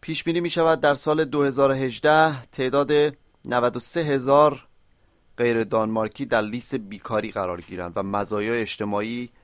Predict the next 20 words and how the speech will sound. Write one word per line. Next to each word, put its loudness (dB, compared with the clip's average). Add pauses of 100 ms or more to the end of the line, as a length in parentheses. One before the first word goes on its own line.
دریافت -4
خواهند -14
کرد -14
که -20
فقط، -2 (380)
که -12
فشار -2
مضاعفی 2
بر -6 (320)
اقتصاد 0 (800)
به -6
دانمارک -2
به -12
حساب -14
می‌آید. -16
بر -4
اساس -4 (1600)
برآورد 6
مؤسسهٔ 0
تحقیقاتی -10